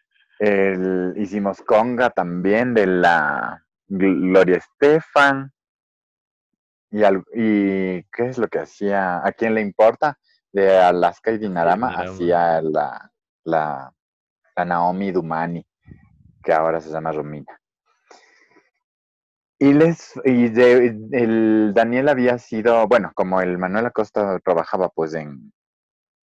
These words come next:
Speaker 1: en las aerolíneas,
Speaker 2: Ajá.
Speaker 1: él daba clases a los pilotos y a los azafatos, creo yo. Entonces, él tenía buenas relaciones también, pues, con personas importantes. Mm, dentro de eso,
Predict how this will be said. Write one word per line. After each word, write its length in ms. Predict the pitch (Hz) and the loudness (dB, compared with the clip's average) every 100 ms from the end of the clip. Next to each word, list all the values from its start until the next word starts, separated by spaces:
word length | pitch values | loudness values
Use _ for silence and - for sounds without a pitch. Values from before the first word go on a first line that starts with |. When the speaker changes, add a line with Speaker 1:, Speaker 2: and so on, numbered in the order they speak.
| _ 101 | _ -8
Speaker 1:
en 140 | 98 | -2
las 140 | 92 | 0
aerolíneas, 840 | 92 85 82 87 87 76 82 _ _ _ _ _ _ _ _ | 0 0 -2 -4 -8 -12 -16 _ _ _ _ _ _ _ _
Speaker 2:
Ajá. 340 | 107 107 101 113 | -12 -8 -8 -8
Speaker 1:
él 120 | 104 | -6
daba 240 | 92 92 87 | -2 -2 -2
clases 500 | - 101 104 - 92 | 2 2 2 -2 -4
a 60 | |
los 180 | 82 78 | -4 -6
pilotos 680 | - 87 90 101 - 92 78 | -10 -2 0 0 0 -4 -6
y 280 | 78 73 67 | -14 -12 -10
a 80 | 76 | -8
los 220 | 78 80 | -6 -6
azafatos, 600 | 76 82 - 95 - - | -8 -8 -2 -2 -4 -8
creo 220 | 87 78 | -6 -6
yo. 140 | 73 76 _ _ _ _ _ _ _ | -8 -16 _ _ _ _ _ _ _
Entonces, 440 | 95 95 101 110 104 | -10 -2 0 0 2
él 160 | 104 98 | 2 2
tenía 680 | 98 92 90 85 82 80 80 71 53 _ _ - 87 | -2 0 -2 -2 0 -2 -4 -8 -16 _ _ -20 -4
buenas 280 | 95 90 87 | 0 0 -2
relaciones 560 | 82 80 76 110 110 - | -4 -4 -4 -6 -6 -4
también, 400 | 131 156 226 262 | -4 0 -2 -2
pues, 160 | 98 - | -6 -6
con 280 | 92 87 80 | -8 -6 -6
personas 400 | 85 85 85 82 | -6 -6 -8 -10
importantes. 760 | 80 80 - 76 76 - _ _ - | -6 -6 -6 -10 -12 -20 _ _ -14
Mm, 400 | 98 95 95 92 | -8 -6 -6 -4
dentro 360 | 101 110 135 127 | -2 -2 -2 0
de 220 | 120 120 | 2 2
eso, 340 | - 143 139 | -2 -6 -6